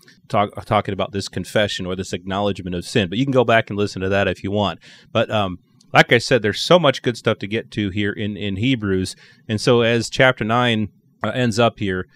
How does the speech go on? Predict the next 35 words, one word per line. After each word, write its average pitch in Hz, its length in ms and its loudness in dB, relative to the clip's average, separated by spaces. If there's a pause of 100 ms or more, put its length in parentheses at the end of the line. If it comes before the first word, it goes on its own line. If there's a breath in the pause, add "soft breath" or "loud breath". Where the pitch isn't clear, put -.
(300 soft breath)
uh, - 140 2
I'm 120 200 2
in 120 160 0
the, 110 280 0
uh, 101 80 0
N 113 200 -4
A 107 200 0
S 101 140 -2
B 95 140 -6
two, 107 320 -6
I 85 80 -4
think. 92 320 -6
I 87 40 -6
think 101 180 -8
that's - 180 -10
where 95 120 -4
you 95 180 -4
are 87 100 -2
at. 87 140 -2
"And 110 180 -4
inasmuch 143 640 2
as 110 320 0
it 135 120 -2
is 131 160 -2
appointed 127 500 -4
for 127 160 -4
men 113 280 -2
to 110 120 -4
die 110 260 4
once, 104 720 -2
and 104 160 -2
after 127 340 0
this 123 360 0
comes 101 280 -4
judgment, 113 520 2